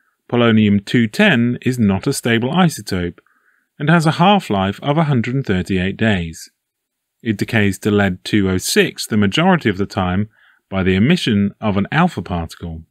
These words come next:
As we can see, this has a four ending.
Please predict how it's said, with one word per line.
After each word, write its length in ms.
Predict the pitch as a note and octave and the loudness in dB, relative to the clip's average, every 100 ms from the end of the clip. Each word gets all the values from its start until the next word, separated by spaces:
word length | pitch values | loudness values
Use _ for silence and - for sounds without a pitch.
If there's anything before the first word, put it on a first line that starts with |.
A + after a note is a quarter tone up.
| _ _ _ - | _ _ _ -2
As 200 | B2+ C#3+ | 0 2
we 120 | F3+ | 4
can 180 | F#3+ F#3+ | 4 2
see, 300 | - G2+ F#2+ | 2 2 2
this 300 | G#2 C#3+ - | 2 2 0
has 380 | A#2 G2+ G2 - | -2 0 0 -4
a 80 | A#2 | -8
four 380 | - D#3+ C3 | -2 0 2
ending. 480 | F#2+ F2+ E2 E2 E2 | 0 -4 -6 -12 -16